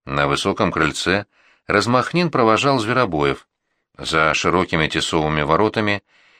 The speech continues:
их принимал изменившийся за эти дни, укрытый свежим снегом, мир. Всё бело и тихо, только поскуливают собаки.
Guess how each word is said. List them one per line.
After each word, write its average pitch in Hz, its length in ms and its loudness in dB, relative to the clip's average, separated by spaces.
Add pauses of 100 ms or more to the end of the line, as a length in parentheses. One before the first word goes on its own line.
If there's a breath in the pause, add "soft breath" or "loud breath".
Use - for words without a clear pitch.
(160 soft breath)
их 160 240 -2
принимал 135 580 2
изменившийся 113 920 0
за 85 140 0
эти 87 280 0
дни, 104 400 -4 (300)
укрытый 85 440 0
свежим 82 400 0
снегом, 90 640 -2
мир. 78 420 -4 (840)
Всё 165 260 0
бело 127 340 2
и 123 120 0
тихо, 135 540 -2 (360)
только 147 280 0
поскуливают 104 680 2
собаки. 71 600 0